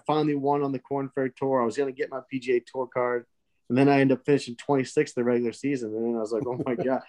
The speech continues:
Speaker 1: that was just the most heartbreaking. I was that close, when I
Speaker 2: Right.
Speaker 1: finished, but then all of a sudden I gotta regroup that next, you know, week 'cause I'm playing three playoff events to get my tour card again.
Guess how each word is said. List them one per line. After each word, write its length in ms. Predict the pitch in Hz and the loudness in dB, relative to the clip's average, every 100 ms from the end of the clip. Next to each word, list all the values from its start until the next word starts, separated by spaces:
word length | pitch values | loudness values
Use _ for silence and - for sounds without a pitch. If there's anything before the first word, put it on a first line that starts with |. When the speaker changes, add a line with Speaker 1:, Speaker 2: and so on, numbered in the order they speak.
| - _ 139 | -18 _ 4
Speaker 1:
that 120 | 147 | 8
was 180 | 156 139 | 8 6
just 160 | 135 | 0
the 80 | 147 | 2
most 280 | 135 131 - | 4 2 2
heartbreaking. 600 | 147 139 - 143 135 135 | -2 0 4 2 2 -4
I 100 | 143 | -2
was 180 | 131 123 | -2 0
that 260 | 156 160 - | 2 2 0
close, 380 | 175 165 147 143 _ _ - | -2 -2 -2 -8 _ _ -4
when 200 | 110 110 | 4 6
I 80 | 104 | 6
Speaker 2:
Right. 140 | 92 | 4
Speaker 1:
finished, 300 | 165 147 - _ _ - | 2 2 -2 _ _ -4
but 140 | 143 | 0
then 120 | 180 190 | 2 2
all 120 | 175 | 0
of 60 | |
a 20 | - | -2
sudden 180 | 160 | -4
I 60 | 143 | -4
gotta 160 | 151 143 | -2 -2
regroup 540 | 147 143 131 180 175 - | -4 -6 0 2 2 -2
that 160 | 143 | -4
next, 360 | 147 147 - - - | -4 -6 -8 -12 -4
you 100 | 151 | 0
know, 180 | 143 | 2
week 360 | 139 143 185 - - | 2 2 0 -2 -8
'cause 160 | 123 | -4
I'm 240 | 147 135 131 | -2 0 0
playing 320 | 151 139 135 | 0 0 0
three 200 | 147 143 | 0 -2
playoff 300 | - 147 135 | 0 0 0
events 220 | 139 139 | -2 -4
to 60 | 127 | -2
get 140 | 147 | 0
my 120 | 139 | 0
tour 240 | 120 151 147 | 0 0 2
card 220 | 143 135 | 0 -2
again. 440 | 123 143 135 131 | 0 0 0 -2